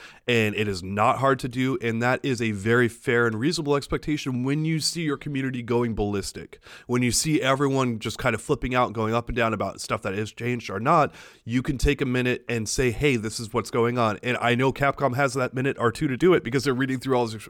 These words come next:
responses, but someone, someone, uh, in this chain of command is basically putting the kibosh on that and saying, "No, it,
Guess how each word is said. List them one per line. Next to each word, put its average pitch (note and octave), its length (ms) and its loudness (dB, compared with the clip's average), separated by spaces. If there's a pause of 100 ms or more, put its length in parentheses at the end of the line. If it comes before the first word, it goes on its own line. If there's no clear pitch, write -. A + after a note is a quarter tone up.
responses, B2+ 560 -2
but - 220 -6
someone, C3 640 0 (420)
someone, D3+ 440 2 (440)
uh, C3 120 2
in C3+ 140 0
this B2 140 -2
chain C#3 240 0
of B2+ 100 -4
command A#2+ 440 0
is A2+ 180 -4
basically B2 360 0
putting A#2 220 -2
the G2+ 80 -6
kibosh G2+ 420 -2
on G2 120 -6
that G2 80 -6
and E2+ 100 -12
saying, G#2 220 -8
"No, G2+ 180 -8
it, G2+ 160 -8